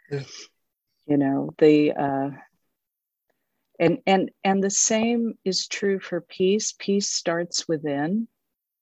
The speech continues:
Speaker 2: Peace starts within. That's hard to imagine when we're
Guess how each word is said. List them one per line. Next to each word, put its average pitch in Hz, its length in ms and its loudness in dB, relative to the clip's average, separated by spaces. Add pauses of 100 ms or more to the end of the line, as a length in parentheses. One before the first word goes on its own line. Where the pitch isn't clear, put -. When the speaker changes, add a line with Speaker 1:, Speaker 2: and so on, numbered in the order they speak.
(260)
Speaker 2:
Peace 180 280 0
starts 165 380 -2
within. 170 300 0
That's 156 220 0
hard 175 400 4
to 156 220 -2
imagine 156 720 -2
when 147 240 -2
we're 143 320 -4